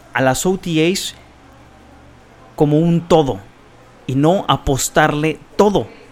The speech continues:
a esas O T As y no volcar todas nuestras energías o, todo nuestra, o toda nuestra atención o, o depender completamente de ellas o no depender.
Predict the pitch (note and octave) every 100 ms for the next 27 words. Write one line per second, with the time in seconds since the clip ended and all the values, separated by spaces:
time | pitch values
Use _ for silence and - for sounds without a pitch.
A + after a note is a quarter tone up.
0 | - - - - - B2 C#3+ C#3 D3 C#3
1 | C3 C3+ D3 C#3 D3+ C#3 - - - -
2 | - - - D3 C#3+ D#3+ F3 F3+ - -
3 | - C3 D#3 C#3+ D#3 D3+ - E3+ E3+ E3+
4 | D#3 - C#3+ - B2 A#2+ - D#3+ D#3 E3
5 | E3+ - - - - - C3 A#2+ - D#3
6 | D#3 D#3+ D#3 C#3 A#2+ - A#2 D#3 D#3+ E3+
7 | C#3 A#2 C3 A#2+ B2+ A#2 - D#3+ D#3 F#3
8 | - - - - - _ - A2+ A#2+ B2+
9 | C3 C#3 C3 C3 E3+ - D#3 C3 D3+ D3
10 | C#3+ C#3 C3+ C#3 B2 B2 D3+ - - C3+
11 | C3 C#3+ D#3+ F3 E3+ E3 - C#3 C3 C3+
12 | E3